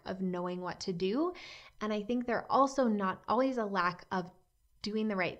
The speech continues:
things. Like, I think a lot of times you are doing the right things and it's not getting you the results you want, and it's because you aren't thinking the right things. And a lot of times then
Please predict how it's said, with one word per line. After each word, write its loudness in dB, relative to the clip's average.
things. 0
Like, -4
I -2
think -2
a 2
lot 6
of 0
times -2
you -4
are 6
doing 4
the -2
right 2
things -2
and 0
it's -2
not 4
getting 2
you 2
the -2
results -2
you -2
want, 4
and -2
it's -6
because -4
you -2
aren't -4
thinking 2
the 0
right 0
things. -4
And 4
a 6
lot 12
of 6
times 4
then 2